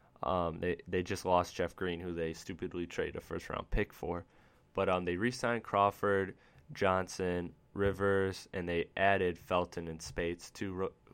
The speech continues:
players who I expect to crack the rotation, but, uh, Spates might not. But I believe Felton will,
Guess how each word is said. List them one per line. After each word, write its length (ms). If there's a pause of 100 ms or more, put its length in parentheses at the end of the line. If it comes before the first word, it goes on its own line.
players 280
who 80
I 120
expect 720 (120)
to 120
crack 340
the 100
rotation, 640 (880)
but, 140
uh, 160
Spates 420
might 220
not. 300 (380)
But 100
I 60
believe 240
Felton 420
will, 340